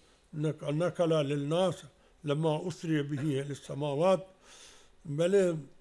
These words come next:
مر من باب جهنم، هذا رآه، رآه، أو رأ-، رآه هو وجبريل وياه. بل بعض الناس تقرض بالحديد،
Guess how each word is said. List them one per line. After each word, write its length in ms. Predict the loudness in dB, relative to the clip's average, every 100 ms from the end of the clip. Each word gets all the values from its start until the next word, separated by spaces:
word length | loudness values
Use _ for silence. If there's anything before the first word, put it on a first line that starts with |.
| -14
مر 720 | -8 -4 2 2 4 2 0 -2 -12 _ -20 -20 _
من 400 | -4 -2 0 -2
باب 560 | -4 -4 2 2 2 -2
جهنم، 600 | -4 -2 2 2 2 -2 -12 -20 _ _
هذا 400 | -4 0 2 2
رآه، 580 | 2 0 2 4 4 2
رآه، 520 | 0 4 6 4 0 -12 _ _ _ _ _ _
أو 220 | -4 0 2
رأ-، 240 | 0 -2
رآه 500 | -2 0 0 4 6
هو 600 | 6 4 6 8 6 4
وجبريل 520 | 2 0 -2 0 2
وياه. 300 | 2 4 2 -4 _ _ _ _ -8
بل 300 | -2 0 0 -2
بعض 520 | -6 -2 -2 -2 -2
الناس 480 | 0 2 2 2 -6 -20 -20 _ _ _ _ _ -2
تقرض 800 | -2 0 -2 6 6 6 0 0
بالحديد، 1400 | 2 2 -4 -18 -20 -16 -8 -6 -4 -2 0 -2 -4